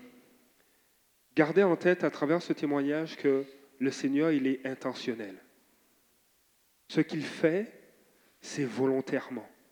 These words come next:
Il décide. Alors que nous allons vous partager ce que Dieu a fait, d'où nous venons, là où Dieu nous a pris,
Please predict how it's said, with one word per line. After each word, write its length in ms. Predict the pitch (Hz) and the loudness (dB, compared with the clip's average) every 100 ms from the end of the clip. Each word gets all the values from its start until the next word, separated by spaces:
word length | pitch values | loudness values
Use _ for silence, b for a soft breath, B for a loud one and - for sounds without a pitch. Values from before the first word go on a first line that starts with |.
| _ _ _ - | _ _ _ -10
Il 160 | 135 | -4
décide. 520 | 143 135 - 131 110 90 - - _ _ _ _ _ _ _ _ _ _ _ _ _ _ _ _ _ _ _ _ _ _ | -2 -2 -2 -4 -4 -10 -18 -20 _ _ _ _ _ _ _ _ _ _ _ _ _ _ _ _ _ _ _ _ _ _
Alors 240 | - 139 160 | 2 4 6
que 120 | 160 | 4
nous 200 | 156 147 | 4 4
allons 460 | 143 147 147 147 147 123 | 2 4 4 2 0 -6
vous 100 | 127 | -6
partager 580 | 147 - 147 131 151 151 - - | -6 -2 0 2 2 0 -6 -4
ce 160 | - | 0
que 140 | 135 127 | 2 4
Dieu 200 | 139 151 | 4 4
a 80 | 139 | 4
fait, 320 | - 135 139 - _ _ - | -4 -4 -4 -12 _ _ -18
d'où 260 | 123 170 | -2 2
nous 140 | 196 190 | 4 6
venons, 380 | 160 156 151 170 - - - _ _ _ _ _ _ _ _ _ _ _ _ _ _ _ _ _ | 6 6 4 0 -14 -20 -20 _ _ _ _ _ _ _ _ _ _ _ _ _ _ _ _ _
là 340 | 131 151 175 190 | 2 4 4 4
où 160 | 170 | 4
Dieu 260 | 156 139 185 | 4 8 8
nous 200 | 190 170 | 8 2
a 80 | 165 | 0
pris, 340 | - - 165 | -2 -4 -6